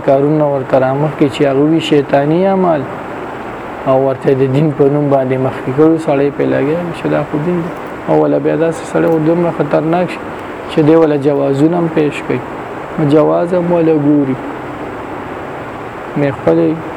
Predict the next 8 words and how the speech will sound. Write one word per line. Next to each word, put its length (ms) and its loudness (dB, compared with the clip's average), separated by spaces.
ګناه 360 4
کار 280 2
د 40 2
پاره 260 0
جواز 440 4
هم 140 0
ګوري. 300 2
مې 60 -4